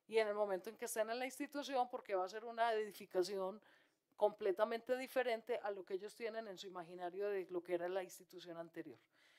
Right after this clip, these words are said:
Pienso que con esto damos respuesta a los interrogantes de los honorables concejales. No sin más darles las gracias por la atención y que sepan ustedes que en nombre del secretario, del doctor Juan Gabriel Vélez Manco,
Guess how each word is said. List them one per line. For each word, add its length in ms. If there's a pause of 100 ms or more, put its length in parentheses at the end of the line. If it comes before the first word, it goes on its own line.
(280)
Pienso 360
que 380
con 200
esto 300
damos 360
respuesta 640
a 360
los 200
interrogantes 680
de 100
los 160
honorables 540
concejales. 760 (760)
No 260
sin 220
más 280
darles 340
las 180
gracias 360
por 180
la 80
atención 580 (420)
y 120
que 960
sepan 480
ustedes 460
que 100
en 120
nombre 320
del 200
secretario, 600
del 100
doctor 280
Juan 140
Gabriel 340
Vélez 300
Manco, 420